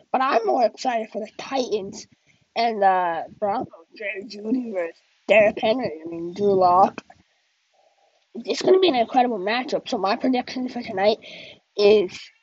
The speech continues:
the Steelers take,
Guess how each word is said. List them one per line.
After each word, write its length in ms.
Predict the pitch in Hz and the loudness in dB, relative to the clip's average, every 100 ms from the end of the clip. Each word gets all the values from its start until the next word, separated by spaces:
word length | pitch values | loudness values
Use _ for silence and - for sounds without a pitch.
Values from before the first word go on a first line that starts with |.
| _ - | _ -10
the 80 | |
Steelers 1120 | 202 - - - - 359 359 392 403 427 - - _ _ _ _ _ _ _ _ _ _ _ _ _ | -8 -8 -10 -12 2 6 6 6 4 0 -2 -20 _ _ _ _ _ _ _ _ _ _ _ _ _
take, 360 | - 254 254 | -8 -6 -6